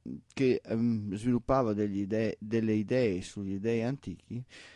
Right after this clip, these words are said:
e che, eh, ci ha portato a pensare, eh, le differenze che esistono fra la qualità degli antichi dei e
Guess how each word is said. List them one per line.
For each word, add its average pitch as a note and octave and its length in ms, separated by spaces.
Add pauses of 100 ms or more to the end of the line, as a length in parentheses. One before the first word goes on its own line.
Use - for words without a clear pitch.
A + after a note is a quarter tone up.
(300)
e C3 200
che, D3 220
eh, A2+ 400 (140)
ci - 160
ha A#2 200 (300)
portato A#2+ 500
a G#2+ 60
pensare, F#2+ 920 (220)
eh, E2+ 140
le G#2+ 160
differenze A2+ 680
che - 140
esistono G2 580
fra F#2+ 360
la G2+ 140
qualità G#2 440
degli G2+ 200
antichi G2 440
dei D#2+ 440 (160)
e G#2 380